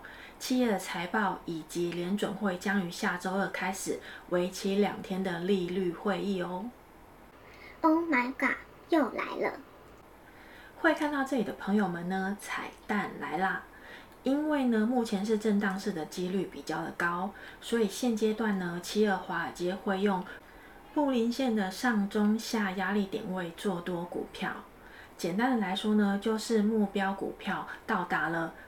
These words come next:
Speaker 1: 布林线下轨的支撑点呢，就买入；然后呢，到达了布林线上轨就卖出。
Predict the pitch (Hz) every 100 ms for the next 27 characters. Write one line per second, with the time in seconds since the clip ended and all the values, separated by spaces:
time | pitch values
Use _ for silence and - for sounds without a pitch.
0 | - 240 202 175 190 226 196 - 190 -
1 | - 113 - 190 190 202 196 196 117 117
2 | 135 143 202 - - 196 156 143 - 180
3 | 160 - - - - - - 190 277 254
4 | 220 208 208 233 190 160 165 170 226 202
5 | 170 180 214 196 214 156 - - - -
6 | 185 151 175 151 - - 165 170